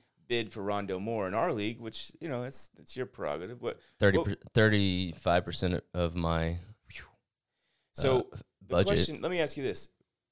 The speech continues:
Speaker 1: What does Rondo Moore have to do to return value on that? Like, in, in hindsight, what, you know?
Speaker 2: I mean, he's just gotta keep, if he keeps doing what he did last week, obviously,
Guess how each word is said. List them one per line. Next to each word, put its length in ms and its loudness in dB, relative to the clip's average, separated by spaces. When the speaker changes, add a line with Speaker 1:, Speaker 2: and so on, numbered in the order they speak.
Speaker 1:
What 280 2
does 240 -4
Rondo 300 4
Moore 260 0
have 280 -2
to 100 -8
do 440 -4
to 160 -10
return 420 -6
value 360 -2
on 140 -8
that? 200 -10
Like, 180 -6
in, 160 -10
in 100 -12
hindsight, 460 -12
what, 260 -8
you 60 -12
know? 200 -14
Speaker 2:
I 120 6
mean, 480 6
he's 200 0
just 240 -2
gotta 180 8
keep, 460 0
if 140 -2
he 160 2
keeps 260 2
doing 320 8
what 80 8
he 100 4
did 380 6
last 320 4
week, 240 -2
obviously, 560 -2